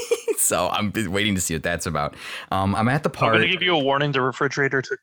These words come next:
Speaker 2: me, like, ten times.
Speaker 1: Oh, God. Okay.
Speaker 2: <laughs>
Speaker 1: S-, uh, I forgot what part I'm at. I just found the power-up that lets you, like, turn enemies to your side.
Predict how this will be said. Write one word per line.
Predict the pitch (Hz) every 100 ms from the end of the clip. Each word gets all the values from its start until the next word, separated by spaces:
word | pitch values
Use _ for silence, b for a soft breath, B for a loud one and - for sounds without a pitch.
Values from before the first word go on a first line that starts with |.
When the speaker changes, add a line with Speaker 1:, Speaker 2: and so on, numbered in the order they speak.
| 123
Speaker 2:
me, | 120
like, | 117 -
ten | - 117 117
times. | 123 113 113 117 - - -
Speaker 1:
Oh, | 92 76
God. | 76 69 67 67
Okay. | - 73 76 - -
Speaker 2:
<laughs> | -
Speaker 1:
S-, | 359 622 640 622 - - -
uh, | 101 98 95
I | 98
forgot | 95 110 120 147 147 - _ _ -
what | 101 101
part | - 95 90
I'm | 87
at. | 80 -
I | 85
just | 85 110 127 -
found | - - 98 95 95 98 95
the | 98 85 85
power-up | - 90 87 87 -
that | 82
lets | 78 80 -
you, | 85
like, | 78
turn | - 87
enemies | 64 80 78 -
to | 80
your | 73
side. | 73 69 85